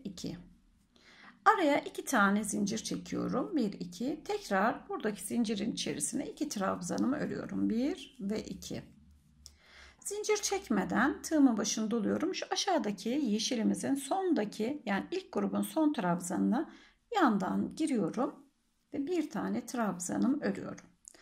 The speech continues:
Bakınız, grubun ilki ile sonuna yandan giriyoruz. Zincir içerisine ise iki trabzan, iki zincir, iki trabzanımızı örüyoruz.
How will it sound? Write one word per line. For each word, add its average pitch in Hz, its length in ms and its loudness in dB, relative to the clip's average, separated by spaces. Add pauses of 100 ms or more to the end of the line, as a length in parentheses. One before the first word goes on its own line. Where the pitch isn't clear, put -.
(260)
Bakınız, 262 420 -2
grubun 302 640 0
ilki 349 360 -2
ile 214 240 0
sonuna 240 480 2
yandan 214 540 4
giriyoruz. 190 460 -4
Zincir 285 360 6
içerisine - 600 -2
ise - 300 -4
iki - 300 -12
trabzan, 180 720 -2
iki - 240 -4
zincir, 180 440 -6
iki 294 180 -6
trabzanımızı - 720 -2
örüyoruz. - 460 -6